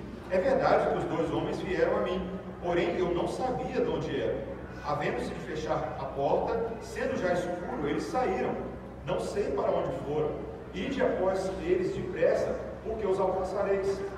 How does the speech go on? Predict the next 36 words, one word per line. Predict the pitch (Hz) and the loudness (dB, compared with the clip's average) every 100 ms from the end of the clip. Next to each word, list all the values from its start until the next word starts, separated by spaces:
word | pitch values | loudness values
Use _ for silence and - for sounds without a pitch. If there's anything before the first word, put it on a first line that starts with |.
| - - - - | -10 -10 -12 -4
Ela, | 143 - - | -2 0 2
porém, | 135 - 190 | 2 0 0
os | - | -2
fizera | - - 185 | -4 0 2
subir | 175 - - 185 | 2 0 -2 0
ao | 185 190 | 2 4
eirado | 202 156 - 175 - - - | 4 6 6 4 2 -2 -4
e | 180 | -4
os | - | -4
escondera | - - 254 196 226 - - | -4 -2 0 4 6 6 4
entre | - 180 | 2 0
as | 190 - - | 0 0 -2
canas | 185 208 233 | -2 0 0
do | 233 214 | 0 -2
linho | 170 165 175 | -4 -4 -2
que | 190 | 0
havia | 175 185 180 | 2 2 2
disposto | 190 - 160 165 - | 0 -2 0 0 2
em | - | 0
ordem | 151 151 151 | 0 2 2
no | 156 | 0
eirado. | 165 175 170 170 165 - - - - - - | 0 4 4 4 2 -4 -8 -10 -12 -12 0
Foram-se | 208 - - | 2 4 4
aqueles | - 196 185 - | 2 2 0 0
homens | - - - - | 2 2 2 0
após | 165 165 143 - | 0 2 2 2
os | - - | 0 -2
espias | - - 233 247 - | -6 -8 0 2 4
pelo | 202 190 | 2 0
caminho | 196 170 151 - - - - - | 0 0 0 -2 -4 -6 -8 -8
que | |
dá | 233 180 | 2 6
aos | 208 196 - | 6 4 2
valos | - - 226 - 151 | 2 4 4 4 2
do | |
Jordão. | 151 - - - | 2 2 0 -2